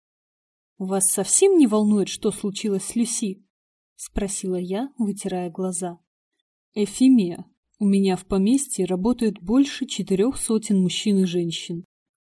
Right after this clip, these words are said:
По закону природы время от времени происходят несчастные случаи. Разумеется, мне очень жаль, что этот случай оказался смертельным. Но смерть — это прискорбный факт жизни.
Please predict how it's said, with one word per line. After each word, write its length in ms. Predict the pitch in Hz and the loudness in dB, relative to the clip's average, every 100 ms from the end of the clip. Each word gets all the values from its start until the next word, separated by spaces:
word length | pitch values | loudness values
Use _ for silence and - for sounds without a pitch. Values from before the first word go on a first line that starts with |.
| _ | _
По 100 | - | -4
закону 360 | 185 208 254 254 | -2 0 2 2
природы 520 | 247 254 294 320 202 | 2 2 4 4 2
время 320 | 185 208 214 | 2 2 2
от 140 | 208 - | 0 0
времени 400 | 262 311 240 185 | 4 6 4 2
происходят 680 | - 190 - 311 254 180 | 0 0 2 2 2 2
несчастные 600 | 180 170 - 247 - 247 | 0 -2 -2 -2 2 2
случаи. 680 | 233 - 254 208 - 165 165 _ _ _ _ | 2 0 0 0 -4 -8 -8 _ _ _ _
Разумеется, 800 | 196 190 185 185 180 214 285 - | -2 0 2 0 2 2 2 4
мне 200 | 311 311 | 6 6
очень 320 | 320 311 330 311 | 4 2 2 4
жаль, 400 | 285 254 170 - | 4 4 2 -6
что 240 | - - | -10 0
этот 220 | 196 185 170 | 0 0 -6
случай 300 | 208 196 185 | -6 -4 -6
оказался 540 | 175 202 190 180 - | -4 -4 -2 -4 -6
смертельным. 840 | - 220 220 - 233 190 170 160 _ _ _ _ _ | 0 0 0 0 0 0 -2 -6 _ _ _ _ _
Но 100 | 196 | -10
смерть — 600 | - - 208 277 285 - _ _ _ | -6 0 2 0 -2 -18 _ _ _
это 220 | 240 240 | -4 -2
прискорбный 600 | 233 254 - 302 277 190 | -2 -2 -2 -2 0 -2
факт 360 | 170 - 196 185 | -2 -2 -4 -4
жизни. 600 | 180 170 190 160 170 170 | -6 -4 -4 -4 -10 -10